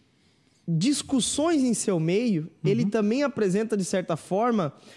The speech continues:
Speaker 1: não apenas um aspecto prático de como resolver o conflito, mas ele também vai na raiz do problema sobre se aproximar de Deus.
Speaker 2: Uhum.
Speaker 1: Ele vai dizer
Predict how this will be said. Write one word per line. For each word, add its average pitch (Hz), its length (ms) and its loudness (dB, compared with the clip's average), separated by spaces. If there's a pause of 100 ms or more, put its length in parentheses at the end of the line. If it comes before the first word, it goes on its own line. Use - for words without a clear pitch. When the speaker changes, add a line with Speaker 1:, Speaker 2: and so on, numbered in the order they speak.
(360)
Speaker 1:
não 302 300 2
apenas 220 400 0
um 208 120 2
aspecto 196 440 -2
prático 285 840 -4 (180)
de 165 140 0
como 202 220 0
resolver 165 400 2
o 156 60 0
conflito, 170 520 -2 (360)
mas 190 200 0
ele 233 120 0
também 226 280 0
vai 220 180 0
na 214 100 0
raiz 208 320 0
do 220 80 -2
problema 196 520 0
sobre 185 420 -2
se - 240 -4
aproximar 208 840 -2
de 196 120 -6
Deus. 151 540 -6
Speaker 2:
Uhum. 143 340 0 (160)
Speaker 1:
Ele 160 200 0
vai 160 200 0
dizer 160 440 2